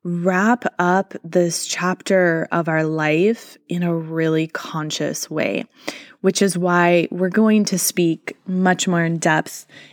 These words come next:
about this Venus retrograde, uh, probably in episode forty-one. So stay tuned for that. Now, on this Venus day, as I'm recording this, as I mentioned,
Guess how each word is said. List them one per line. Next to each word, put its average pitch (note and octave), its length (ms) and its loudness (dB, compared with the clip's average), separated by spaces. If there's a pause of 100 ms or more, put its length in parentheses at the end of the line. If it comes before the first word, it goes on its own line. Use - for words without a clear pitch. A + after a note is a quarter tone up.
(140)
about E3+ 460 0
this E3 220 0
Venus E3 560 -2
retrograde, D#3+ 880 0 (1500)
uh, F3+ 400 2
probably A3+ 560 2
in F3 180 -2
episode F3 460 0
forty-one. D#3+ 880 -4 (380)
So E3+ 280 0
stay G3+ 360 0
tuned F#3+ 520 -2
for - 220 -4
that. - 540 -2 (560)
Now, E3+ 260 -4 (320)
on G#3 460 4
this F#3 300 0
Venus F#3 420 2
day, E3+ 180 4
as D#3+ 140 -2
I'm E3 160 -4
recording F3+ 800 0
this, E3 320 -6
as F3 160 -4
I E3+ 80 -2
mentioned, E3+ 600 -2